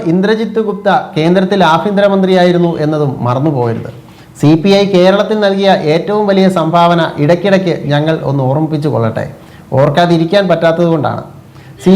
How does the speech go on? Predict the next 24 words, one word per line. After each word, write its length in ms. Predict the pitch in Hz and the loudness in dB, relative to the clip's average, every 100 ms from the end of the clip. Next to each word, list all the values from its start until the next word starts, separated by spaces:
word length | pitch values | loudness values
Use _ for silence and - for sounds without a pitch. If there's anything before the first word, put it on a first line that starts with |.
| 196 | 4
പി 100 | 240 240 | 2 2
ഐ 40 | 233 | 2
എന്ന 100 | 226 226 220 | 0 0 0
സംഘടന 360 | 202 214 220 214 214 | 0 0 0 0 0
കാലഹരണപ്പെടുന്ന 800 | 170 185 196 208 214 208 196 190 175 | 0 2 2 0 0 0 0 0 2
കാലത്ത് 300 | 160 160 165 | 2 2 0
പോലും 240 | 160 151 131 - - - | 0 0 -4 -8 -12 0
ലോക 200 | 139 180 214 202 | 2 4 4 2
ജനതയും 400 | 196 190 190 180 185 - | 2 4 4 2 -4 -6
പ്രത്യേകിച്ചും 500 | 147 190 190 190 185 | -2 2 2 2 0
മലയാളികളും 540 | 165 180 202 208 196 151 - | 2 4 4 2 -2 -4 -6
പണ്ട് 200 | 147 165 175 | -6 -4 -4
സി 100 | 175 175 | -2 -4
പി 80 | 214 214 | -2 -4
ഐ 20 | 214 196 | -2 0
എന്നൊരു 220 | 190 180 180 | 2 2 -2
സംഘടന 340 | 165 180 185 180 | 0 0 0 0
ഇവിടെ 160 | 175 170 160 | 0 0 0
ഉണ്ടായിരുന്നു 520 | 165 185 190 196 190 185 | 2 2 4 2 0 -2
എന്ന് 120 | 170 165 | -2 -2
പറയാൻ 320 | 143 147 165 165 | -2 0 0 0
വേണ്ടി 200 | 160 151 131 - 110 | -2 -2 -6 -4 -4
ആയിരിക്കാം. 400 | 113 117 - - - - - - 143 | -4 -6 -8 -10 -18 -20 -20 -4 -2
അച്യുതമേനോൻ 560 | 143 202 208 202 202 | 2 2 4 4 4